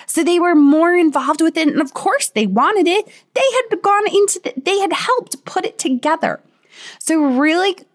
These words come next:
getting that excitement, continuing, walking them through the process. If you're putting together spices and you're going to be shipping your own spices as your product, get people's feedback. Show them with you, you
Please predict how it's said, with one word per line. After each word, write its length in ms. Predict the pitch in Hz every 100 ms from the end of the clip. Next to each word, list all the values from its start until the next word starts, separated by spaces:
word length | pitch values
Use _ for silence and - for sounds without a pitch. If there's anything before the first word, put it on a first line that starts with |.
| 202
getting 300 | 208 311 349
that 160 | 330 294
excitement, 640 | 254 - 247 247 220 190
continuing, 800 | - 277 269 - 330 330 247 233
walking 380 | 240 294 - 330
them 180 | 294 262
through 160 | - 233
the 80 |
process. 580 | 220 - 185 - - - - - - -
If 180 | 294 294
you're 140 | 330
putting 340 | - 311 349
together 640 | 349 269 294 247 285 294 - -
spices 840 | - - - 247 285 156 117 - -
and 260 | 233 247
you're 160 | 247 247
going 300 | 226 269 277
to 60 | 269
be 80 |
shipping 340 | 254 302 - 302
your 140 | 262
own 180 | 277 269
spices 460 | - 262 269 247 208
as 160 | 202
your 100 | 208
product, 520 | 208 196 214 370 - - - - _ _ _ _ -
get 360 | 339 359 - -
people's 360 | 330 349 -
feedback. 460 | - 302 302 - _
Show 540 | - - 349 392 403 -
them 480 | 233 269 269 269 320 359 - - _ _ _ -
with 360 | 220 247 302 294
you, 120 | 320
you 140 | 294